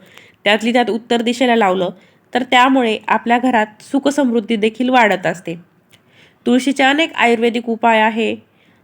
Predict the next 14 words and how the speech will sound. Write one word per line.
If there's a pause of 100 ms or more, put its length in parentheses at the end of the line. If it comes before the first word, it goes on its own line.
(140)
पूजेत
देखील
तुळशीचे
खूप
उप-, (260)
उपाय
केले
जातात. (1400)
तर
तुळशीचे
काही (440)
चमत्कारिक
उपाय
आहे,